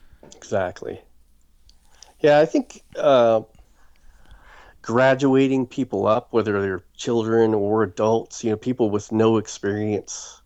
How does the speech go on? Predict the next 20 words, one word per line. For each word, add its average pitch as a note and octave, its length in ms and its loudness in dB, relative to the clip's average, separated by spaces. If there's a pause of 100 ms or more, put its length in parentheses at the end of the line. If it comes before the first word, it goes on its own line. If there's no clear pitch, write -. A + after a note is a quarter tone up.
(180)
I C3+ 60 -6
think - 480 -2 (1120)
graduating A2+ 1000 0
their, G2+ 560 -4 (1300)
with A#2+ 360 0
their A2+ 160 4
level G#2+ 340 0
of G2 100 -2
experience, G2+ 800 -2
I C3 40 0
mean, G#2+ 240 6
and A2 100 2
that A#2 140 -2
can A#2 120 -4
be, G#2+ 320 -2
you A#2 80 0
know, G2+ 160 2
minute A2+ 440 2
to - 100 -10
minute, A#2 440 0